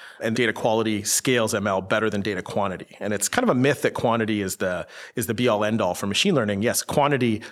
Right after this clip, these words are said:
with quality, yes, that's better. But it's, uh, things are not always equal. And in the real world, you don't always have data quality. We have that. Uh, we also have a lot of quantity, but the quality is really the differentiator. So that's one.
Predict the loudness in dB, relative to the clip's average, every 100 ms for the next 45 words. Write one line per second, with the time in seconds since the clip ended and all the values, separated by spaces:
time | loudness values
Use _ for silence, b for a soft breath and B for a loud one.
0 | B -4 0 0 0 2 4 6 4 2
1 | 2 0 0 -2 0 -4 -2 -6 -4 -2
2 | -2 -4 -4 -2 0 0 0 0 0 0
3 | -4 -6 -4 -4 -4 -4 -2 -2 -2 -4
4 | -6 -6 -4 -2 -2 -6 -4 -2 -2 -4
5 | -6 -6 -6 -8 -14 B B B 0 2
6 | 0 -2 -8 -14 -18 -4 0 2 2 0
7 | 2 0 0 0 0 0 -2 -8 -4 -4
8 | -4 -4 -2 0 2 0 -4 -4 -4 -8
9 | -10 -8 -8 -4 0 0 0 -6